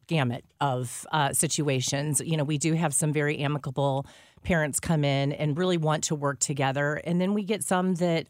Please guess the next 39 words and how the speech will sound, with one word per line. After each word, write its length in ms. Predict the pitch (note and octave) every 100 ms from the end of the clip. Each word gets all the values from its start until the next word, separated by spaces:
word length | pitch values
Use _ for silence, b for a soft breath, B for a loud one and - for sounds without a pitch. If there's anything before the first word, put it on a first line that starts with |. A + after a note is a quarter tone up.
| -
have 200 | D3+ F#3
a 60 |
very 280 | D#3+ E3 G#3
difficult 420 | F3 E3 C3+ D3+
time 280 | - E3+ G3
to 120 | E3 C#3
do 180 | G#3 A3
it, 100 | - -
you 120 | D3+
know, 100 | C3+
doing 280 | D3+ A#3 C#3+
that. 200 | B2 -
And 200 | D#3+ D#3+
so 360 | F3 D#3 D3 C#3+ B B B B
we 140 | G#3
have 180 | G#3+ G#3+
to 140 | -
take 300 | F#3+ G3 E3+ -
each 200 | F3+ -
individual 760 | F3 E3+ D#3 D3+ D#3+ D#3 D#3+ E3 _ -
family, 380 | D#3 D3 D3 G#3+
each 280 | - D#3+ -
individual 540 | D3+ C#3+ D3 C#3 C3+
child, 500 | - C#3 C3 F3 G3
and 200 | - D3
we 120 | D3
determine, 600 | C#3 C3+ D3+ C#3+ D3+ E3+ -
again, 380 | D3+ C#3 C#3 C#3+
what 180 | D3 -
the 60 |
best 300 | C3 C3 - -
course 200 | D3 C#3
of 140 | B2
action 300 | B2+ - C3+
is. 180 | C#3 D3
We 160 | F3+
do 200 | D#3+ E3+
have, 300 | F3 E3 C#3 C3+ -
um, 320 | C3+ A#2+